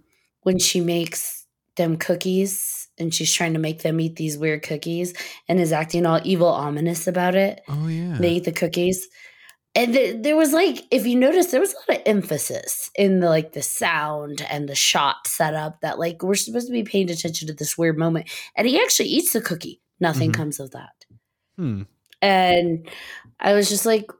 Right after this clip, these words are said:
Speaker 1: "I feel like that was a thing." <laughs> But
Speaker 2: Might have been
Speaker 1: they left it dangling.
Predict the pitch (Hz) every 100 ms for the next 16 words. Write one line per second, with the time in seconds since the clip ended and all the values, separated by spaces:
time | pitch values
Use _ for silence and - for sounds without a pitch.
0 | _ _ - 185 180 185 - 220 233 233
1 | 240 302 269 233 220 202 - - - -
2 | - - _ _ _ - 165 156 165 147
3 | 160 165 160 156 170 117 110 - 262 277
4 | 220 190 180 185